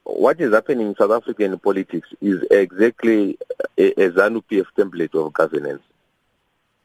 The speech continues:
We, we, we have seen this in Zimbabwe, whereby cadre deployment in essen-, essential state institutions for, for self gains and, um,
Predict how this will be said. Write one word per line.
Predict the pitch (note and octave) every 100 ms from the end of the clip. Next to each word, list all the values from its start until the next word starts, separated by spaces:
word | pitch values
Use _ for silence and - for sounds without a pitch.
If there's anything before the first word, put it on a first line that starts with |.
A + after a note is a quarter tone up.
| _ _ _
We, | - G2
we, | - G2 D#2
we | G2
have | F#2+ F#2
seen | C3+ A2+
this | F2+ F#2+
in | F#2 E2
Zimbabwe, | D2+ E2 F2+ E2+ D#2+
whereby | E2 G2+ F2 E2 D2+ _ _ _ -
cadre | G#2+ F2+
deployment | F2+ F2+ G2+ F2+ E2+
in | E2+ E2+
essen-, | D#2+ G2+ F#2
essential | F2+ F2 G2+ F#2+ F#2 E2 D#2 D2+ -
state | F#2 -
institutions | F2+ - E2+ F2 E2+ E2 D#2 _
for, | C#2 C#2+ C#2+ _ _ _ _
for | - D#2 -
self | F2+ F2 -
gains | E2 E2 E2 E2 D2+ - _ _ _ _ _ -
and, | C2+ C#2
um, | C2+ C2 B1+ A1 A#1